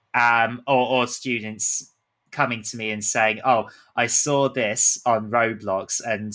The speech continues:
do you know what I did? I, I reported it. I, uh, click-, I clicked on the button saying "report a concern." I told my parents about it. I got a screenshot, um, and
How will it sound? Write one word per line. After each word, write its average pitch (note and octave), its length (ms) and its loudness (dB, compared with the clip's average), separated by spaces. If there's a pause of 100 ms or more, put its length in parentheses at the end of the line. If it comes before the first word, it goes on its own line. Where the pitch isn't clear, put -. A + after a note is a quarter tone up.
(120)
do - 100 -10
you A2 60 -8
know A2+ 200 0
what A2+ 100 2
I G#2+ 180 0
did? A2 420 -2
I, G#2+ 340 0
I A2 100 4
reported B2 800 0
it. A#2 300 4 (220)
I, A2 440 2
uh, G#2 420 2
click-, B2 300 -4
I B2 140 4
clicked - 380 -4
on A2+ 140 -2
the G#2+ 80 -8
button A2 380 -2
saying G#2 320 -2
"report A2 440 -4
a - 20 -14
concern." A2+ 500 2
I G#2 140 4
told A2+ 460 2 (280)
my G#2+ 120 2
parents A2+ 480 0
about G#2+ 460 2
it. G#2+ 220 2 (220)
I A2 100 0
got A2+ 240 2
a G#2+ 40 0
screenshot, G#2 1120 0 (280)
um, G#2 640 0 (320)
and G#2 480 0